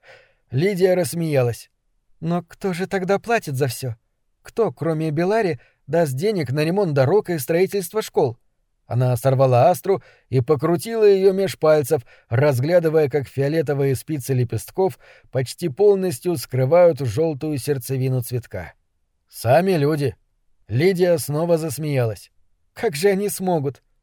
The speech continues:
У них едва хватает денег на то, чтобы прокормить себя. И как они узнают, что надо делать? Если бы не Белари,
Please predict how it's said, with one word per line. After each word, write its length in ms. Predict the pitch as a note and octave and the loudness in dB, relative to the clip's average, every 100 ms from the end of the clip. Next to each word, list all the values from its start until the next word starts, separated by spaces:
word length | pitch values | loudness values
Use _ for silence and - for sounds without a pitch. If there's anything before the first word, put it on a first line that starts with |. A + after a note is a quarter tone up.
| _ | _
У 80 | G#3+ | -4
них 160 | A3 - | -4 -4
едва 240 | A3 G#3 | 0 0
хватает 380 | - B3+ F3+ F3 | 2 0 2 0
денег 300 | D#3+ A3 G3 | -2 -4 -2
на 140 | E3+ F3 | -2 0
то, 120 | G3 | 0
чтобы 260 | - G3 | 0 0
прокормить 540 | F#3+ G3+ G3+ G3+ G#3+ F#3+ | 2 0 0 -2 -4 -8
себя. 320 | C#3 A#2+ A2 _ _ _ - | -6 -6 -6 _ _ _ -10
И 140 | F#3 | -2
как 240 | F#3 E3+ | 0 2
они 180 | D#3+ D#3+ | 0 -2
узнают, 500 | D#3+ C3+ C#3+ E3 G#3 | -4 -2 0 0 0
что 200 | - F3 | -4 -4
надо 240 | E3 F3 D#3 | -2 -2 -2
делать? 440 | B2+ C#3 D#3+ - _ _ - _ | 0 -2 -4 -10 _ _ -20 _
Если 300 | G3+ A#3+ G#3 | -10 -6 -4
бы 120 | E3 | -2
не 100 | E3 | 0
Белари, 460 | D3 C#3+ F3 A3+ | 0 2 2 0